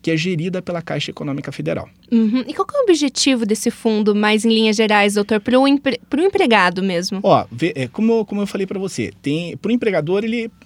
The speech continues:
Speaker 1: se assemelha a um tributo.
Speaker 2: Uhum.
Speaker 1: Para o empregado, ele tem uma,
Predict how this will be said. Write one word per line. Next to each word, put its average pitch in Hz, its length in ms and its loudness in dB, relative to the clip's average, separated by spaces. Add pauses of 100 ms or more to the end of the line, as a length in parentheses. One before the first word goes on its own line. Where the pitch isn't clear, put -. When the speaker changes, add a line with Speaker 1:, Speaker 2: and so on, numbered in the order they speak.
(140)
Speaker 1:
se - 140 -4
assemelha 180 300 -4
a - 40 -4
um - 20 -4
tributo. 220 420 2
Speaker 2:
Uhum. 214 460 0 (300)
Speaker 1:
Para 311 280 4
o 226 40 2
empregado, 139 840 0
ele 156 180 0
tem 196 140 -6
uma, 196 160 -2